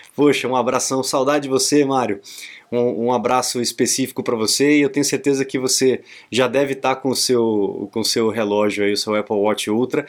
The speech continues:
e agora com esse aplicativo vai facilitar ainda mais aí o teu trabalho. Um abração pra todos aí. Agora a gente tem aí a Apple, eh, determinando que, ah, os Macs, os iMacs de dois mil e treze e dois mil e quatorze agora são obsoletos.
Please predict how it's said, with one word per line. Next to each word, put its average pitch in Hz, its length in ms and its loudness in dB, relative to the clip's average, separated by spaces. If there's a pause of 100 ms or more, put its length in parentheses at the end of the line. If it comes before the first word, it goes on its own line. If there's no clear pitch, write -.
(240)
e 123 60 2
agora 127 260 2
com 135 100 -2
esse 131 140 -2
aplicativo 120 540 -6
vai 123 100 2
facilitar 120 540 -2
ainda 127 200 -2
mais 113 320 -2
aí 113 140 0
o 110 40 -4
teu 117 180 -4
trabalho. 98 440 -2
Um 113 40 -4
abração 113 360 -2
pra 113 140 -4
todos 110 320 -6
aí. 87 240 -4 (1500)
Agora 170 240 2
a 185 40 -2
gente 190 180 -2
tem 180 220 0
aí 170 160 2
a 160 160 2
Apple, 165 360 0
eh, 131 60 2
determinando 147 580 2
que, 143 380 0
ah, 117 400 2
os 110 220 -2
Macs, 127 400 0
os 110 180 -4
iMacs 131 520 -2
de 110 40 -6
dois 117 160 0
mil 123 140 0
e - 20 -4
treze 117 380 -2
e - 20 -6
dois 117 180 -2
mil 113 140 -2
e - 20 -6
quatorze 135 640 -2
agora 123 540 0
são - 360 -2
obsoletos. 139 960 0